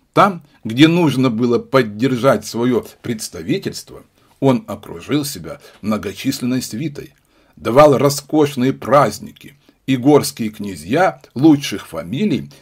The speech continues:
всегда толпились около него со своими людьми. Потемкин ласкал этих представителей черкесской аристократии, дарил и покупал их золотом.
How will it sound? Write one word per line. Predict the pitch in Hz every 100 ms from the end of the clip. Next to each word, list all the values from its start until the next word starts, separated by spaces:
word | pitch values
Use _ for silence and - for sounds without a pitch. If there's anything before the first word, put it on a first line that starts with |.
| _
всегда | - - 95 80 127
толпились | 147 143 139 143 143 - -
около | 113 101 95
него | 85 82 139 143 -
со | - 127
своими | - 95 101 127 135 117 92 _ _ _ _ _ _ _ _ _ _ _ _ _ _ _ _ _ -
людьми. | 110 110 120 113 71 _ _
Потемкин | - 147 254 240 214 190
ласкал | 170 170 196 - 139 113
этих | - 107 113 - -
представителей | 117 110 - 110 110 107 107 107 -
черкесской | - 117 110 - 202 - 110
аристократии, | 101 - 107 110 104 92 101 98 -
дарил | 90 98 98 160 214 -
и | 240
покупал | - - 107 120 143 143
их | 139 123
золотом. | 107 123 165 107 80 - -